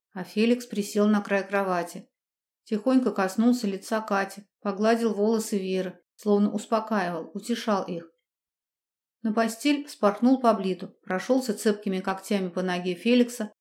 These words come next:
приблизил клюв к его лицу и произнёс напряжённо: «У нас ведь нечем по векселям платить, да?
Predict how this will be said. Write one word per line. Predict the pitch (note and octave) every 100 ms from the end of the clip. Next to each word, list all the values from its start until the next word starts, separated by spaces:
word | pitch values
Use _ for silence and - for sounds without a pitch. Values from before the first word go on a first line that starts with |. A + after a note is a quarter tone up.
| _ -
приблизил | G#3+ G#3 B3+ A3 G3
клюв | - G3+ G3+
к |
его | G3+ F#3+
лицу | F#3 F#3+ - A#3+ B3 A3
и |
произнёс | G3 G#3 A3+ A#3 G#3+ -
напряжённо: | F3 G3+ G3+ G3 E3+ E3 - _ _ _ _ _ _ _ _ _ -
«У |
нас | G#3 B3 B3
ведь | G3+ -
нечем | A#3+ C4+ B3+ F3+
по | E3+
векселям | G3 G3+ - B3+ A#3 E3+
платить, | F#3 F#3 F#3 D#3+ - -
да? | G3+ A#3+ C#4